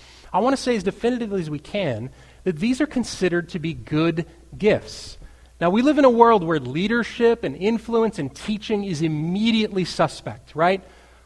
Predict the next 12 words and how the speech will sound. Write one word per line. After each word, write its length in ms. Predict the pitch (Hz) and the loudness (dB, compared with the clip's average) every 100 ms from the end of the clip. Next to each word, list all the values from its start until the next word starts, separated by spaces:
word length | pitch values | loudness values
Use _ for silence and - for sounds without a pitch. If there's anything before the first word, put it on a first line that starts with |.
| _ _ | _ _
Our 160 | 180 196 | 4 6
entire, 640 | 170 - 226 233 233 - - - - | 4 4 4 6 2 0 -10 -20 -8
our 100 | 170 | -2
entire 420 | 175 - 220 220 196 | -2 0 2 2 2
history 640 | - 214 - - 151 131 | 0 -2 -2 -6 -4 -2
was 200 | 120 107 | -4 -6
built 400 | - 170 165 - | 0 0 0 -4
on 340 | 156 147 143 135 - - - - - - | 0 2 2 -2 -10 -20 -20 -20 -20 -20
s-, 160 | - | -14
being 300 | 139 160 147 | -2 0 0
suspect 720 | - - 180 - - 139 - - | -4 0 0 0 -2 -2 -2 -4
of 300 | 147 123 | -4 -4